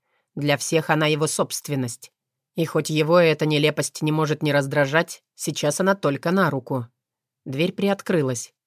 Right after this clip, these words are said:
«Артефактор прибыл», — тихо доложил управляющий, вырвав хозяина из раздумий. «Зовите немедленно».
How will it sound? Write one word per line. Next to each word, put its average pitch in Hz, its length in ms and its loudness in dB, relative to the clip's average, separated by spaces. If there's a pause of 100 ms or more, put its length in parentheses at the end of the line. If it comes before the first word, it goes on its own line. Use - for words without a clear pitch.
(440)
«Артефактор 160 720 -2
прибыл», — 143 500 -2 (600)
тихо 196 400 0
доложил 147 400 0
управляющий, 147 680 0
вырвав 165 380 -2
хозяина 170 540 0
из 151 80 -2
раздумий. 156 600 -2 (460)
«Зовите 156 380 0
немедленно». 139 640 0